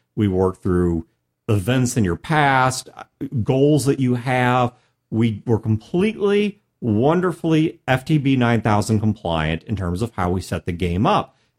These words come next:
And I suppose to prove something we've theorized about for a long time, which is we'd have better games if we actually followed our own advice,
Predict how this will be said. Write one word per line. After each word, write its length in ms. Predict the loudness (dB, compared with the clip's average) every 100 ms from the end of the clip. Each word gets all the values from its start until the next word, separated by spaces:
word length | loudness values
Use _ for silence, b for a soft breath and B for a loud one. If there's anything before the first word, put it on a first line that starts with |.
| -2
And 380 | 0 2 2 0
I 100 | -2
suppose 440 | -2 -2 2 0
to 80 | 0
prove 260 | -2 -2 0
something 320 | 0 0 0
we've 160 | 0 0
theorized 560 | 0 2 2 2 0
about 300 | -2 -2 -4
for 100 | -4
a 60 | -4
long 280 | -2 -4 -4
time, 520 | -2 0 2 0 -2 b b _ _ -4
which 200 | -2 0
is 180 | -4 -6 _ _ -6
we'd 220 | -2 0
have 220 | 0 0
better 200 | 0 0
games 360 | 0 0 0 -2
if 120 | -2
we 100 | 0
actually 260 | 0 -2 -4
followed 340 | 0 0 2
our 120 | 0
own 160 | -2 -4
advice, 560 | -2 0 2 0 -2